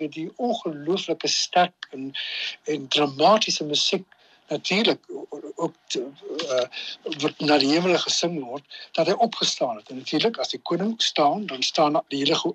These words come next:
almal in die gehoor. En dit is nog sedert vir meer as, eh, tweehonderd jaar is dit nou al die, die gebruik. En deur die Halleluja Koor staan die gehoor op en, en, eh, luister staande na die Halleluja Koor. Maar ek dink dis, eh,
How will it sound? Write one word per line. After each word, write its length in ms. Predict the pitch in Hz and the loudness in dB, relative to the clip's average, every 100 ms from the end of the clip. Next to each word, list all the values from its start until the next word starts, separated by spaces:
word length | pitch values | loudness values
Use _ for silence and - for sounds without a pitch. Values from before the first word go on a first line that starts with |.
| - | 4
almal 240 | 196 151 | 6 4
in 80 | 135 | 0
die 80 | 151 | -2
gehoor. 300 | 156 180 123 | 2 2 2
En 180 | - 143 | -4 -4
dit 100 | 156 | -2
is 100 | - | -2
nog 120 | 143 - | 0 2
sedert 400 | 214 190 196 - - - | 2 2 0 -4 -10 -4
vir 140 | 147 143 | -4 2
meer 200 | 165 165 | 2 2
as, 140 | - - - - - - - | 0 -8 -10 -10 -10 -8 -4
eh, 120 | 127 - - | -4 -4 0
tweehonderd 400 | 208 190 160 147 | 4 4 2 4
jaar 280 | 147 143 135 | 6 6 2
is 80 | 147 | -4
dit 240 | 139 143 | -4 -4
nou 80 | 143 139 | -4 -4
al 240 | 143 139 | -6 -4
die, 160 | 139 - _ _ - | -6 -8 _ _ -14
die 120 | 135 135 - | -12 -10 -6
gebruik. 440 | 139 170 147 - - - - - - _ - | 0 4 4 2 -8 -10 -10 -14 -20 _ -6
En 120 | 139 | -2
deur 200 | 139 143 | 2 6
die 80 | 143 | 6
Halleluja 360 | 135 160 220 220 | 4 4 4 4
Koor 200 | - 208 | 2 2
staan 300 | - 147 143 | 2 -4 -6
die 80 | 131 | -8
gehoor 320 | 139 151 214 | -4 -4 0
op 200 | 214 214 _ _ _ _ | 0 -2 _ _ _ _
en, 220 | 131 131 120 - | -14 -8 -6 -6
en, 260 | 123 120 131 - _ - | -10 -14 -14 -18 _ -6
eh, 180 | 120 117 | -4 -2
luister 520 | 147 143 - 147 - - - - | 0 2 2 0 0 -6 -6 -2
staande 540 | - 170 160 151 139 | 0 4 4 4 0
na 120 | 127 | -8
die 140 | 117 117 | -8 -6
Halleluja 380 | 117 120 127 | -6 -8 -8
Koor. 280 | 131 - 104 - - - - | -8 -10 -8 -2 -2 -2 2
Maar 160 | 202 | 4
ek 60 | 175 | 4
dink 180 | 269 233 | 0 2
dis, 360 | 233 - - - - - - _ _ _ _ _ | 0 2 -4 -6 -8 -10 -12 _ _ _ _ _
eh, 260 | 160 165 | 2 2